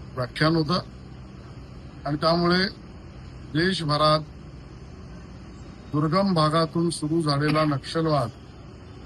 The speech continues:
शहरी भागापर्यंत फ्रंटल ऑर्गनायझेशनच्या रूपानं माओवादी,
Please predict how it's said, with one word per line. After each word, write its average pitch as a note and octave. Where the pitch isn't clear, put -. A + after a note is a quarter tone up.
शहरी D#3+
भागापर्यंत D#3
फ्रंटल D#3
ऑर्गनायझेशनच्या D#3+
रूपानं D3+
माओवादी, F3+